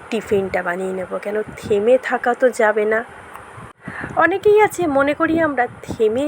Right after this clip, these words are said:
যাওয়া মানে হেরে যাওয়া, কিন্তু না, আজ থেমে গেছো, দেহ মন ক্লান্ত, ভীষণ ক্লান্ত, কোনো ব্যাপার না, বিশ্রাম নাও,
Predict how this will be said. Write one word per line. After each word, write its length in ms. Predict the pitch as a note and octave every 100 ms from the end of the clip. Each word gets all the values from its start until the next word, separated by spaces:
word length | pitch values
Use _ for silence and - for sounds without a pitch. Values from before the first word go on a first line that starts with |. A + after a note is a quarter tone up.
| D4
যাওয়া 220 | E4 E4+
মানে 220 | D#4+ C#4+ C#4 -
হেরে 300 | G3+ G3 F#3+
যাওয়া, 300 | - F3+ F3+ F3+ - - - -
কিন্তু 240 | B3 A3+ D#4
না, 280 | C#4 A3+ F#3 - - - - - - - -
আজ 220 | G#3+ B3+ - -
থেমে 280 | F4 F4+
গেছো, 340 | D4 B3+ - B3+ C#4 - G#3+ A3
দেহ 260 | G#3 G3+ - A3+ A3+
মন 420 | G#3+ G#3 G3+ G3+ G#3 - -
ক্লান্ত, 500 | G3 F#3+ G3 - A3 G3+ G3+ - - - - - - A#3
ভীষণ 500 | G#3 A#3+ - F#4 G4 F4
ক্লান্ত, 420 | - F3+ F3 F3 F3+ F3+ F#3+ - - - - -
কোনো 180 | E4+ G4+
ব্যাপার 320 | F#4 F4+ A4 G4+
না, 180 | C4+ A3 F4 - - - - - - - - -
বিশ্রাম 560 | G#3 G#3 - - C4+ C4
নাও, 280 | B3+ B3+